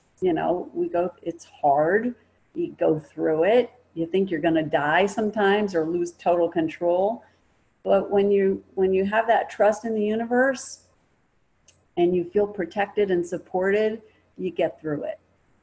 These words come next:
you know? And, uh, and so, yeah, so that's,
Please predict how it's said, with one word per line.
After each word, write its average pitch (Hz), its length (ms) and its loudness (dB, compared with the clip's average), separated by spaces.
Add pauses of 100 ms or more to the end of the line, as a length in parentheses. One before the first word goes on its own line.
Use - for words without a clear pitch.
(500)
you 170 120 -2
know? 151 420 -6 (120)
And, 156 320 -6
uh, 147 280 -4 (880)
and 170 120 -6
so, - 140 -12
yeah, 160 440 -8
so - 240 -18
that's, 190 540 -12